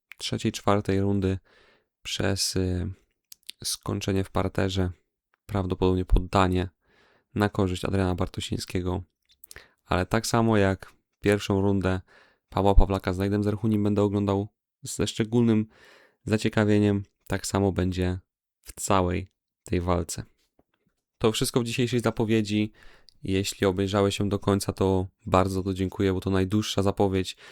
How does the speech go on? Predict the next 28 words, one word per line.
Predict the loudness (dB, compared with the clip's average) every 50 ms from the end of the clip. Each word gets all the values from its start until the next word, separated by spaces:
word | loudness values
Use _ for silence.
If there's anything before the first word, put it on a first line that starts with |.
| -20 _ _ -8 -4
i | -2 -2 -2 -2
analiza | -2 -2 0 0 2 2 0 0 0 0 0
w | -2
historii | -4 -8 -6 -2 0 0 0 2
tego | 2 2 2 2
kanału. | 0 0 0 0 2 2 4 4 2 2 0 -4 _ -20 -20 -20 -20 -20 -20 _ _ _ _ _ _ -4
Jeśli | -4 -4 -4 -4
Ci | -8 -6
się | -6 -6
spodobało, | -6 -4 -2 -2 0 2 4 4 6 4 4
to | 4 2 2
proszę | 2 2 0 0 0 0
o | 0 2
zasubskrybowanie | 2 0 0 -2 -4 -6 -4 -4 -2 0 0 0 0 2
tego | 2 2 2 2
kanału, | 0 0 0 2 4 4 4 4 2 0 -2 _ _ _ -20 _ _ _ _
polubienie | 2 4 4 6 6 4 4 2 2
tego | 0 0 0 0
filmu | 0 0 0 0 2 2 4 4 4 4
oraz | 4 2 2 0 0 -2 -6 -8 -8 -6 -4
aktywny | -4 -4 -4 -2 0 2 2 2 2 2
udział | 2 4 4 2 2
w | 2
komentarzach, | 0 0 2 2 2 2 2 0 0 0 -2
ponieważ | -2 -2 -2 0 0 0 0 -2 -2
pomoże | 0 2 4 4 4 4 4
mi | 2 2
to | 2 0 0 0